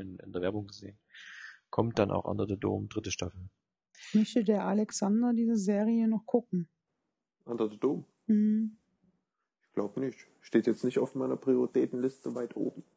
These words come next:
Speaker 2: Gut, dann ganz kurz, bevor wir spoilern, vielleicht von jedem, außer Alex, nochmal kurz die Meinung zur Serie.
Speaker 1: Ja, also wie gesagt, das wollte ich grad sagen, warum ich die gucke und warum ich auch die dritte Staffel dann mir zumindest aufnehme und dann so mal peu à peu gucke.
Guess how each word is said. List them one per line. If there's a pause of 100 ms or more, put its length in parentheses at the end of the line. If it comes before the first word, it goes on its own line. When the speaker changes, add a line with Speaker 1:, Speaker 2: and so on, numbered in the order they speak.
(120)
Speaker 2:
Gut,
dann
ganz
kurz,
bevor
wir
spoilern, (120)
vielleicht
von
jedem,
außer
Alex,
nochmal
kurz
die
Meinung (1000)
zur
Serie. (760)
Speaker 1:
Ja,
also
wie
gesagt, (220)
das
wollte
ich
grad
sagen,
warum
ich
die
gucke
und
warum
ich
auch
die
dritte
Staffel
dann
mir
zumindest
aufnehme
und
dann
so
mal
peu
à
peu
gucke.